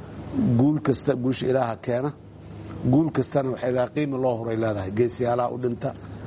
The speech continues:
dadaa u rafaada, dadaa u xanuunsada, kuwa axibba ah oo, oo, oo wax jeclaay ayaa waxay jeclaayeen waaya, kuwa la jeclaayaa lagu waayaa.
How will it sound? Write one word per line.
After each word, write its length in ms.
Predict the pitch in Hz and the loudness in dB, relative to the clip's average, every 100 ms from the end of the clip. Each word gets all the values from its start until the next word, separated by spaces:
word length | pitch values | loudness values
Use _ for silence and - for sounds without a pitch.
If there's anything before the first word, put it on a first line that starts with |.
| - | 0
dadaa 240 | 123 123 123 | 2 4 2
u 80 | 117 | 0
rafaada, 520 | 117 - 120 120 123 - - - - | -2 2 2 2 -4 -8 -18 -18 -2
dadaa 240 | 104 127 123 | 0 2 0
u 80 | 120 | -2
xanuunsada, 580 | 131 123 120 127 123 131 - - - - - | -2 -2 -2 -2 -2 -4 -8 -20 -20 -18 0
kuwa 180 | 127 131 | 2 2
axibba 360 | 113 - 123 143 | -2 -4 0 0
ah 180 | - 117 | 0 -4
oo, 300 | - 120 113 - | 0 0 0 -4
oo, 260 | - 120 113 127 | -2 0 -2 -2
oo 320 | 127 127 - - | 0 0 0 -4
wax 100 | 107 | -4
jeclaay 400 | 101 113 120 131 120 | 0 2 2 0 -2
ayaa 240 | - 120 120 | -2 0 0
waxay 280 | 123 123 120 | -2 -6 -6
jeclaayeen 580 | 110 117 120 123 127 107 - - - 214 | -6 0 0 2 -2 -4 -12 -20 -16 -4
waaya, 760 | 190 127 123 123 127 127 135 - - - - - | 0 4 4 4 2 2 0 -4 -20 -20 -20 0
kuwa 200 | 135 139 | 2 2
la 120 | 135 | 0
jeclaayaa 500 | 113 113 123 131 131 | -2 0 2 2 0
lagu 280 | 120 123 127 | -2 -2 2
waayaa. 460 | 123 120 123 131 | 2 2 2 0